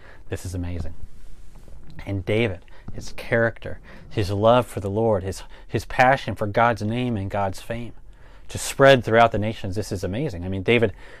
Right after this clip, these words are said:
ends up being, uh, a great songwriter as well. He writes lots of psalms about his,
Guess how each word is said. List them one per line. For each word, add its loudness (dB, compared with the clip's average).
ends 0
up 4
being, 2
uh, -2
a 0
great 8
songwriter 2
as 0
well. 8
He 4
writes 2
lots 2
of -8
psalms 0
about 6
his, 0